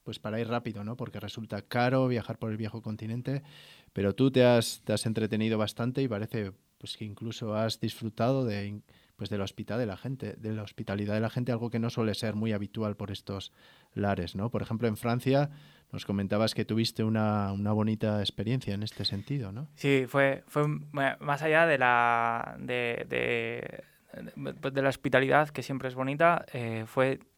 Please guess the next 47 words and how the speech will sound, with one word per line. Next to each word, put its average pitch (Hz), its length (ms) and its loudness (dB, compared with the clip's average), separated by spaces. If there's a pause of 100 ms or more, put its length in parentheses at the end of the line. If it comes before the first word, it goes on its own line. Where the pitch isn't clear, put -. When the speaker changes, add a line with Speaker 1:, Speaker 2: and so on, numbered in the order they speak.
(160)
Speaker 2:
hacerme 135 460 0
consciente 147 640 0
de, 113 560 0 (100)
de 123 140 -6
lo 117 320 -2
que 113 580 -10
proyecto. 120 580 -2 (460)
Y 135 40 -2
me 127 100 2
parece 127 180 0
muy 143 140 -2
interesante. 127 500 0 (260)
Pero 139 100 2
al 135 40 2
final 156 160 2
la 165 40 4
hospitalidad 147 440 2
también 147 220 2
depende 147 260 0
de, 123 220 4
de 123 160 -6
cómo 143 200 -4
te 127 120 -2
presentas, 135 400 -6
de 117 80 -8
cómo 131 160 -2
te 127 80 -4
proyectas, 123 580 -2
¿no? 139 300 -2
Eh, 120 180 -4
cómo 117 160 -6
proye-, 131 300 -6
cómo, 123 300 -6
cómo 131 200 -2
la 123 80 -2
gente 131 300 -4
te 117 120 0
ve. 131 220 2 (500)
Y 120 540 -2
fue 131 160 0
una 135 200 0
bibliotecaria 127 600 2
que 123 80 0
yo 123 80 0
entré 127 220 -2
a 131 80 0
preguntar, 123 560 0